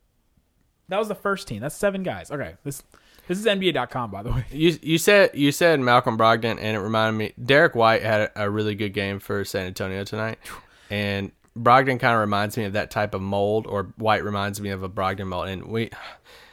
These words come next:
Speaker 2: if there's one guy, you know, I'm a broken record with this. If there's one guy outside of those top names that I want Dallas to get this summer, it's Malcolm Brogdon.
Speaker 1: He's gonna shoot fifty, forty, ninety this year. I just put him in my last
Speaker 2: Is he really?
Speaker 1: Free Dawkins video, yeah.
Speaker 2: Stop, stop hyping him up.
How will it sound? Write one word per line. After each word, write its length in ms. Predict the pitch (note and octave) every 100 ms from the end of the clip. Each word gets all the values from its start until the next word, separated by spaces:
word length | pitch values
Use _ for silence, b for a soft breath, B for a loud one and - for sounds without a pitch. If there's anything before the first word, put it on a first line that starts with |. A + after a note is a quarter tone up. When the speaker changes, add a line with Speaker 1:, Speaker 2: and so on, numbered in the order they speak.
| B
Speaker 2:
if 160 | B2 A#2
there's 220 | D3 B2+
one 400 | B2+ C3+ C3+ C#3+
guy, 320 | B2 G2+ F#2 - _ _ _ _ _ _
you 140 | A#2 A#2+
know, 320 | B2+ A#2 G2+
I'm 360 | A2 A2+ A#2 A#2
a 60 |
broken 380 | A2 A#2+ A#2 A#2
record 220 | A2 G#2+
with 120 | G2
this. 200 | G2 F2+
If 80 | G#2
there's 160 | A2+ A2+
one 260 | A#2 A#2
guy 240 | A#2+ G#2+ F2
outside 360 | G#2+ G#2 G#2+
of 80 | G2+
those 180 | G#2 G2+
top 240 | - F#2
names 380 | G2+ G2 F#2+ F#2+
that 160 | - G2
I 140 | F#2+
want 280 | G2 G2 -
Dallas 300 | G2 F#2+ -
to 80 | G#2+
get 220 | F#2+ -
this 120 | G2+
summer, 320 | - G2 - -
it's 140 | - -
Malcolm 340 | F2 G2 E2
Brogdon. 300 | D#2+ F2 -
Speaker 1:
He's 160 | D3 F3
gonna 160 | G3
shoot 220 | F3 F#3 D#3+
fifty, 180 | D#3+
forty, 220 | D3+ D#3 C#3
ninety 260 | B2+ E3
this 240 | A2+ - G#2+
year. 160 | F#2+ G#2+
I 40 |
just 160 | A#2+ -
put 120 | C#3
him 80 | B2+
in 60 | B2
my 100 | A#2
last 340 | A#2+ B2 -
Speaker 2:
Is 100 | A#2
he 40 |
really? 300 | F2 F2 G#2+ A#2+
Speaker 1:
Free 140 | C#3 B2
Dawkins 340 | C3+ C#3 A2+
video, 240 | G#2 G2
yeah. 180 | F#2+ A#2+ A#2 b b b b b
Speaker 2:
Stop, 400 | - - D#3 -
stop 300 | - D#3 D#3+
hyping 420 | D#3+ F3+ - D#3+
him 160 | E3 C3
up. 440 | C#3+ F3 - -